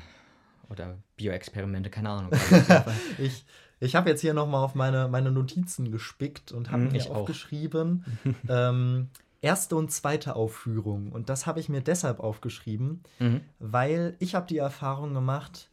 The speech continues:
Speaker 2: erste Aufführung, sei es jetzt Premiere oder die erste, in der man halt spielt, so wie gesagt, wir waren auch doppelt besetzt.
Speaker 1: Mhm.
Speaker 2: Und da hatte ich das dann oft so diese, diese Aufregung, so totales Lampenfieber.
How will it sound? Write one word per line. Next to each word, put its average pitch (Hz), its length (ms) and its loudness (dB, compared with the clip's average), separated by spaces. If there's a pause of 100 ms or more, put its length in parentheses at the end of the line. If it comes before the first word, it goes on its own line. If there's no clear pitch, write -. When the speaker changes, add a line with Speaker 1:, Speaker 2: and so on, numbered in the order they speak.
(420)
Speaker 2:
erste 180 360 0
Aufführung, 151 800 0 (260)
sei 120 220 2
es 131 140 -2
jetzt - 380 -4 (120)
Premiere 135 720 2
oder 127 260 2
die 123 120 -4
erste, 120 640 -2
in 117 140 -6
der 113 100 0
man 113 220 -2
halt 101 260 -4 (420)
spielt, 151 520 0
so 131 240 -2
wie 113 60 -4
gesagt, 113 340 -4
wir 110 60 -4
waren 107 180 -4
auch 101 80 -12
doppelt 113 280 -8
besetzt. 110 440 -8 (160)
Speaker 1:
Mhm. 110 260 -2 (680)
Speaker 2:
Und 127 400 -4
da 123 140 0
hatte 160 180 -6
ich 147 120 -8
das 139 240 -8
dann 135 420 -4 (100)
oft 127 260 -6
so 127 100 -4
diese, 123 300 -2
diese 123 300 -2
Aufregung, 143 680 0
so 127 100 -4
totales 131 540 -4
Lampenfieber. 151 840 -4